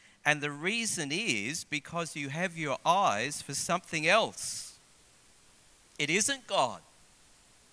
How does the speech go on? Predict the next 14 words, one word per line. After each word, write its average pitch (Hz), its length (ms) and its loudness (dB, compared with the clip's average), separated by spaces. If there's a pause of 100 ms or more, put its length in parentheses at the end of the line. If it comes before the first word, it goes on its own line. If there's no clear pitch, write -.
(520)
which - 200 -14
captivates 156 760 0
your 143 120 -4
thinking, 120 500 -6
your 117 200 -4
attention, 151 680 -4
your 113 200 -6
love, 147 440 4
your 113 220 -6
worship, 156 600 2
your 117 180 -2
service, 165 600 2
your 131 180 -6
obedience. 123 680 -4